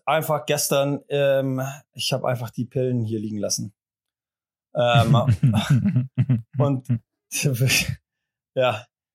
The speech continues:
Speaker 1: ich kann mich auch gar nicht mehr auf, also eben, bringt ja auch nix. Auf jeden Fall, ähm, musste ich halt deswegen jetzt heute zurück, dass ich halt die, weil klar, okay, hätte ich jetzt auch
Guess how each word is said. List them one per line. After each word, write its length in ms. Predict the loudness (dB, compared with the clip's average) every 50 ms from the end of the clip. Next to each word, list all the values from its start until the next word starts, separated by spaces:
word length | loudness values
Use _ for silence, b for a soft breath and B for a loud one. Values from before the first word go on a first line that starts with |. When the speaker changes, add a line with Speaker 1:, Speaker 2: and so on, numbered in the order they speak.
| _ _ _
Speaker 1:
ich 120 | -12 -4 -2
kann 140 | 0 2
mich 100 | 4 2
auch 100 | 2 2
gar 120 | 2 2 2
nicht 60 | 2
mehr 240 | 2 2 2 2 2
auf, 220 | 0 -2 -2 -2
also 260 | 0 0 0 0 0
eben, 280 | 0 -2 -2 -4 -8 -8
bringt 180 | -8 -8 -4 0
ja 100 | 0 2
auch 60 | 2
nix. 260 | 2 0 -2 -4 -4
Auf 180 | -2 -2 0 0
jeden 200 | 0 0 0 0
Fall, 400 | 0 0 2 2 2 2 2 2
ähm, 520 | 2 2 2 0 -2 -2 -4 -4 -6 -8 _ _ _ _ _ _ _
musste 220 | -4 -2 -2 0 0
ich 100 | 0 0
halt 120 | 0 0
deswegen 300 | -2 -2 -2 -2 -2 -2
jetzt 120 | -2 0 0
heute 180 | 0 0 -2
zurück, 340 | -2 -2 -2 -2 -2 -2 -2
dass 180 | -2 -2 -2 -2
ich 140 | -2 -2 0
halt 280 | 0 0 -2 -4 -8
die, 360 | -10 -10 -8 -8 -8 -8 -10 -12 _ _ _ _ -4
weil 160 | -2 -2 0
klar, 320 | 0 0 2 2 0 -2 -2
okay, 200 | -2 0 0 0
hätte 100 | 0 -2
ich 60 | -2
jetzt 140 | -2 -2 -2
auch 160 | -4 -4